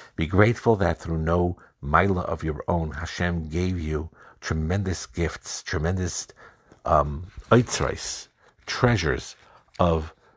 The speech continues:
beautiful, wonderful things that you could accomplish in life, that you could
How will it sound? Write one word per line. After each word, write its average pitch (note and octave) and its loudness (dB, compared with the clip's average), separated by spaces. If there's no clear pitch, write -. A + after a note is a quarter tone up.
beautiful, G#2+ 2
wonderful E2+ -4
things E2 -4
that - -8
you D2+ -8
could - -6
accomplish F2 -6
in D2 -4
life, D#2 0
that F2 2
you F2+ 0
could D#2+ -2